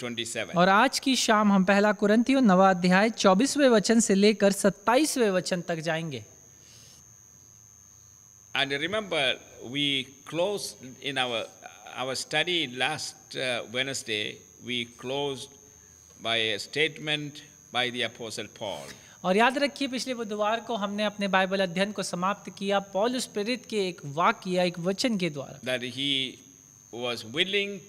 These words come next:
Speaker 1: to become everything to everyone that he may win some and bring them into the kingdom of God।
Speaker 2: कि कैसे पौलुस प्रेरित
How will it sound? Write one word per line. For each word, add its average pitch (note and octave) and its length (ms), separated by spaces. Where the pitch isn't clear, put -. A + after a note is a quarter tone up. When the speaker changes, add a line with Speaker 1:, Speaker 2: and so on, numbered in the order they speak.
Speaker 1:
to C3 260
become D#3+ 380
everything D3 720
to C#3 100
everyone C3 680
that A#2+ 240
he - 520
may B2+ 340
win B2+ 440
some G#2 240
and G#2+ 200
bring A#2 420
them B2 200
into A2 260
the G#2+ 120
kingdom G#2 300
of F#2+ 100
God। F#2 280
Speaker 2:
कि A3+ 80
कैसे D4+ 400
पौलुस B3 340
प्रेरित A3+ 360